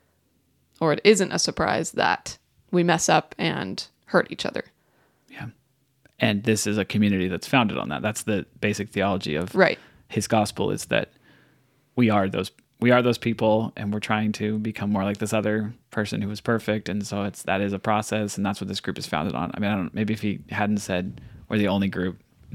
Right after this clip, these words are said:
Speaker 2: <laughs> we would have less issue with his
Speaker 1: Yeah,
Speaker 2: statement.
Speaker 1: yeah, that's true. If he, if he'd simply said,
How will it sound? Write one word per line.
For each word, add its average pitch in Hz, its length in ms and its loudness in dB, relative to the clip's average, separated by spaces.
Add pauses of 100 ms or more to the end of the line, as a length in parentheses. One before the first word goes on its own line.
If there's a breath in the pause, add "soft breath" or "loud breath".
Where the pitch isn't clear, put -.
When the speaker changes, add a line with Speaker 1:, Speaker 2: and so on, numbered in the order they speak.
Speaker 2:
<laughs> - 420 -10
we 135 100 8
would 117 120 6
have 117 160 4
less 113 220 2
issue - 280 -2
with - 100 -4
his 220 100 8
Speaker 1:
Yeah, 202 120 8
Speaker 2:
statement. - 300 0
Speaker 1:
yeah, 247 200 8
that's - 180 2
true. - 160 4
If - 180 4
he, 220 200 8
if 208 120 4
he'd 226 160 6
simply 185 320 2
said, 151 280 -2